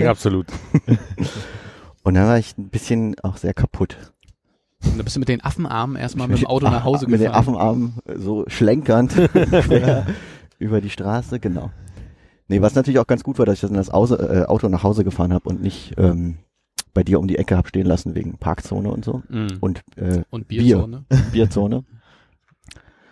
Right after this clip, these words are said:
Speaker 1: Und dann bin ich, äh, ganz angenehm mit der Straße mal wieder zurück.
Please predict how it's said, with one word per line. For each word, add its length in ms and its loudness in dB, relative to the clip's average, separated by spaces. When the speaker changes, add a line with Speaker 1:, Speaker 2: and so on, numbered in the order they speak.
Speaker 1:
Und 120 2
dann 120 6
bin 120 4
ich, 220 -2
äh, 260 4
ganz 180 -2
angenehm 340 -2
mit 80 -2
der 80 0
Straße 300 -4
mal 140 -2
wieder 140 -4
zurück. 400 -12